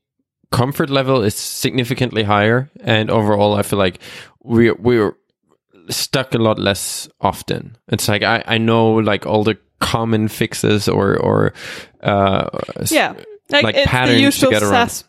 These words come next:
Speaker 2: suspects nowadays, I think.
Speaker 1: Y-, no, but it's also just, like, being more comfortable with publishers and knowing when things become publishing and those kind of things. I, I just think that's, there's a lot of nice things now where our entire U I now stays in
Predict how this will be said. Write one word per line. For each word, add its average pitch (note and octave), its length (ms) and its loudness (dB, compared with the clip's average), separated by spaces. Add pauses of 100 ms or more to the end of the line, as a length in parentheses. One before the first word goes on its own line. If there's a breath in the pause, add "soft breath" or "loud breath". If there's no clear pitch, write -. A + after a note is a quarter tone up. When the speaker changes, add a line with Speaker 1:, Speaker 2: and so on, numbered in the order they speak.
Speaker 2:
suspects - 640 -4
nowadays, - 560 -12
I - 40 -16
think. - 420 -20 (220 loud breath)
Speaker 1:
Y-, F3 320 -8
no, G3+ 220 -2
but F#3+ 240 -2
it's F#3 160 -2
also F#3+ 240 0
just, D3 420 -4
like, C3+ 400 -2
being D3 200 4
more B2+ 120 4
comfortable A2 440 2
with - 400 -4
publishers G2 640 0
and F#2+ 180 -2
knowing G#2+ 320 2
when G2+ 220 0
things G#2 320 -4
become G2+ 580 -2
publishing G2 720 -2
and F#2+ 220 -2
those G2 180 -2
kind G2 120 -2
of F#2+ 60 -4
things. F#2+ 200 -2
I, - 260 -2
I F#2 40 0
just - 220 -4
think E2 180 -8
that's, - 320 -8 (500 loud breath)
there's C3 220 2
a A#2+ 40 2
lot A#2 180 2
of A2 180 -4
nice G#2+ 400 0
things A2 340 -4
now G#2 220 2
where G2 440 0 (440 soft breath)
our A#2+ 180 2
entire C3+ 300 0
U C3 240 0
I D3 240 2
now F#2+ 220 -4
stays F2+ 400 -4
in F#2+ 320 -8